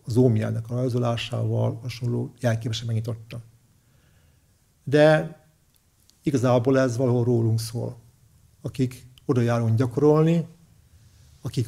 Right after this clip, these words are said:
út keres-, utat keresünk, akik már úton vagyunk, hogy, ö, azért tudjunk minél tisztább szemekkel látni,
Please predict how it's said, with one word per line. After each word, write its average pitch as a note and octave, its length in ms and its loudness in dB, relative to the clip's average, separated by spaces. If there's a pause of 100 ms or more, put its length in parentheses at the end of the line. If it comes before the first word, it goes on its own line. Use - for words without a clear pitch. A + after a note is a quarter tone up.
út C#3+ 180 2
keres-, C3+ 320 0
utat C3 260 -2
keresünk, D3+ 680 0 (800)
akik A2+ 280 -4
már B2 120 -2
úton C#3 420 0
vagyunk, D3+ 520 0 (1080)
hogy, C3 280 2
ö, C3+ 280 0 (520)
azért B2+ 360 -4 (160)
tudjunk A#2+ 340 2
minél A#2 260 0
tisztább A#2+ 420 -6
szemekkel A2+ 760 -6 (540)
látni, A2+ 540 -6